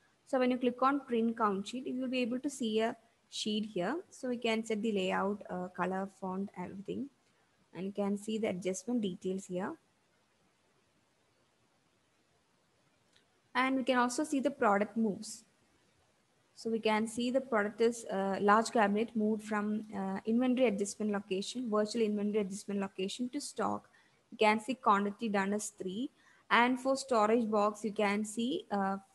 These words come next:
uh, from stock to adjustment, you can see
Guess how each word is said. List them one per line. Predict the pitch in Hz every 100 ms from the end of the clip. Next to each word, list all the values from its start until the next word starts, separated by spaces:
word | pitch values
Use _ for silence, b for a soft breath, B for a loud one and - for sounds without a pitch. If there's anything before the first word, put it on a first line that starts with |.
| _
uh, | - 196 196
from | - 240
stock | 277 - 214 196 202 - -
to | 247 -
adjustment, | 196 196 202 - 220 240
you |
can | 233 196 196
see | 202 233 302